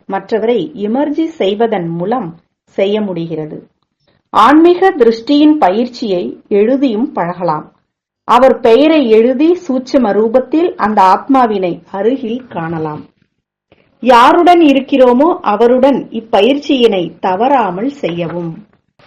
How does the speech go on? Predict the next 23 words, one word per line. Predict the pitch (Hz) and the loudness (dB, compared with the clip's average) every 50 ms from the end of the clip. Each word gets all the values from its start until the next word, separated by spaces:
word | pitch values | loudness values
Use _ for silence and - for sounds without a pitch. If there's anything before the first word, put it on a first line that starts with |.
| _ - | _ -2
உதாரணமா | 247 220 262 269 269 262 247 220 214 214 214 202 - - | 0 4 4 4 4 4 2 0 -2 -2 -2 -2 -4 -4
என்ன | 202 208 214 226 - | -4 -6 -6 -6 -4
சொல்றாங்க | 233 196 190 196 196 190 190 190 196 | -4 -4 -2 -2 -4 -4 -4 -4 -4
அப்படின்னா, | 196 190 180 175 180 180 180 185 220 262 339 453 - _ _ _ _ _ _ _ _ _ _ - | -4 -4 -4 -6 -6 -8 -6 -4 -4 -4 -4 -4 -8 _ _ _ _ _ _ _ _ _ _ 0
யாராவது | - 269 277 269 269 277 294 302 311 311 233 226 254 294 - | 4 4 6 6 6 4 4 4 4 4 4 6 4 4 2
தொடர்பில் | - 262 240 254 277 311 311 339 339 311 | 0 2 2 2 2 2 2 2 2 4
இருக்கும் | 302 277 269 285 285 - 294 262 220 202 220 | 4 4 2 0 0 0 -2 -2 0 0 -2
மூவரை | 240 254 262 269 254 240 202 170 175 | 0 0 2 2 2 2 0 -2 -2
கலந்து | - 196 185 208 226 247 254 294 277 214 - - | -2 -2 0 0 0 0 0 0 0 -2 -2 -4
அவர்கள் | - 196 196 208 220 214 226 202 | -4 -4 -2 -2 -2 -2 -2 0
அமிர்த | 190 180 196 220 254 285 302 311 311 | 0 0 0 0 0 0 0 0 -2
விளை | 294 294 285 285 277 | 0 2 0 0 0
யோகாவினை | - - 190 190 202 202 226 226 220 226 214 202 185 170 165 170 | 0 -2 -2 -2 -2 0 -2 -2 -2 -2 -2 -4 -4 -4 -6 -6
எந்த | - 202 214 214 240 269 285 320 | -4 -4 -2 0 0 0 0 2
வழிமுறைகளை | 320 311 294 285 285 277 254 220 202 202 202 202 214 202 202 180 165 - | 2 2 2 2 2 0 0 0 0 -2 -2 0 0 -2 -2 -2 -4 -8
அனுசரித்து | - 190 202 240 247 - 254 226 208 202 208 - 349 339 285 175 - - _ _ _ _ _ _ | -10 -10 -8 -8 -6 -2 -2 -2 -2 -4 -6 -6 -4 -4 -4 -4 -6 -8 _ _ _ _ _ _
நடைமுறையில் | - 214 208 214 226 233 294 339 349 359 311 285 247 247 233 254 269 | -6 -2 0 2 2 2 2 4 4 4 4 4 2 2 0 -2 -4
செய்கிறார்கள் | 277 - - 196 202 202 214 220 202 185 180 170 170 165 165 - | -4 -2 -2 -2 0 0 0 0 2 0 0 -2 -4 -8 -8 -8
என்று | - 196 196 202 196 240 294 330 - - | -8 -6 -6 -6 -4 -4 -4 -4 -4 -4
அவர்கள் | 185 196 202 220 220 220 220 226 196 175 - - | -4 -4 0 0 0 0 0 0 -2 -4 -4 -8
அனுபவத்தையும் | - 196 214 240 294 311 339 330 294 285 262 - - 190 190 190 220 262 | -8 -4 -2 0 0 0 0 0 0 0 0 0 -2 -4 -4 -4 -4 -6
சொல்ல | 277 - - 175 170 175 175 | -8 -6 -6 -6 -4 -4 -6
வேண்டும். | 170 160 156 160 160 - - - 240 | -6 -6 -8 -8 -10 -14 -18 -20 -20